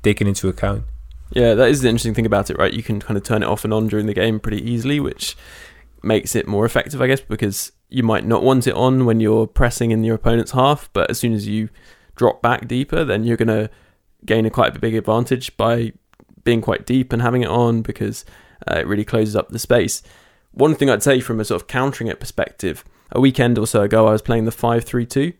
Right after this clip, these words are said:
Speaker 2: which I shared the tactics and everything in the tactics bank of the Discord and all that kind of stuff.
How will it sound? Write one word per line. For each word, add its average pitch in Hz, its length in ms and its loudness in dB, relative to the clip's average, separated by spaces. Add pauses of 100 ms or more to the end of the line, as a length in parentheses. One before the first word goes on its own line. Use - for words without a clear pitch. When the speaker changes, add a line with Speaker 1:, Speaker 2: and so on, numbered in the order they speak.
(180)
Speaker 2:
which - 440 -10 (260)
I 71 240 -2 (340)
shared 107 320 0
the - 60 -8
tactics - 440 -4
and 101 60 -2
everything 107 300 -4
in 107 60 -4
the 107 60 -6
tactics - 420 -8
bank 107 380 -4
of 113 140 -8
the - 260 -4 (260)
Discord 113 440 0
and 104 80 -2
all 107 80 2
that 90 160 -2
kind 101 160 -2
of 101 60 -2
stuff. 104 340 0